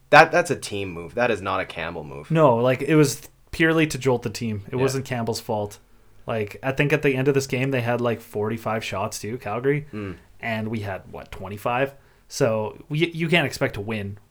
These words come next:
Speaker 2: getting outshot like that.
Speaker 1: Yeah, it's, th-, there's another stat that I'm looking at that I'll get to in a moment, but I, you, you have to, you have to do a change. You have to call a timeout. You have to do something different. And, uh, I think you saw it on Campbell's face on the bench, like, he was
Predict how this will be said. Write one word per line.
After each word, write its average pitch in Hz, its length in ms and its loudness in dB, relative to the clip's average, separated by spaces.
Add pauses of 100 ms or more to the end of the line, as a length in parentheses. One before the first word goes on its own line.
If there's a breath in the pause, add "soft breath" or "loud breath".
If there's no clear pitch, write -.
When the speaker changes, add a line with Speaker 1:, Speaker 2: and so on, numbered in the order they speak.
Speaker 2:
getting 101 220 -8
outshot 101 320 -8
like 98 160 -12
that. 92 240 -12 (140)
Speaker 1:
Yeah, 82 280 -4 (240)
it's, - 520 -2 (760 soft breath)
th-, 120 240 0
there's 127 260 2
another 120 320 4
stat 107 400 2
that 104 100 0
I'm 101 160 0
looking 101 240 -4
at 98 200 -2
that 95 240 -2 (160 soft breath)
I'll 98 100 -4
get 95 200 -6
to 107 120 -6
in 98 60 -4
a 90 60 -6
moment, 90 380 -6
but 92 360 -4
I, 90 340 -2 (420)
you, 139 280 6
you 135 240 6
have 110 380 2
to, 107 440 -2 (140)
you 107 140 -4
have 107 120 0
to 113 80 -8
do 107 140 -4
a 98 40 -6
change. 95 320 -6
You 92 60 -2
have 90 80 -8
to 98 60 -12
call 92 200 -4
a 92 40 -10
timeout. 92 320 -6
You 87 80 -4
have 101 80 -6
to - 80 -12
do 107 100 -6
something 92 420 -8
different. 85 320 -8 (340 soft breath)
And, 92 380 -2
uh, 87 300 -2
I 95 100 -4
think 98 220 -8
you 101 100 -8
saw 92 320 -2
it 90 60 -2
on 87 160 -4
Campbell's 78 420 -8
face 80 320 -8
on 80 120 -10
the 69 80 -10
bench, 71 340 -10
like, 69 180 -8
he 85 280 -10
was 78 220 -10